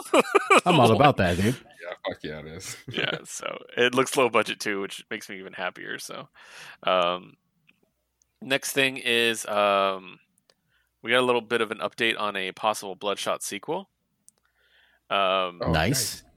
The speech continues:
Speaker 3: Really?
Speaker 1: they're teasing that, um, that it might be made, and the filmmaker has basically came up just short of saying it's in development.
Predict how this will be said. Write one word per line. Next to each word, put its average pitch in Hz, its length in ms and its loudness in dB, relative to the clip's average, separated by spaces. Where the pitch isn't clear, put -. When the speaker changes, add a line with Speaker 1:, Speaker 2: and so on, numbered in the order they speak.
Speaker 3:
Really? 117 240 -4
Speaker 1:
they're 117 240 -4
teasing 127 640 -6
that, 101 500 2
um, 90 600 -2
that 107 160 0
it - 80 -4
might 107 380 -2
be 110 160 -12
made, 98 600 -8
and 104 160 -10
the 98 60 -12
filmmaker 147 460 -2
has 113 100 -2
basically 120 480 -4
came 110 260 -8
up 107 280 -4
just 139 240 -2
short 127 320 -2
of 101 100 -10
saying 101 460 -6
it's - 260 -2
in 101 100 -8
development. 92 520 -4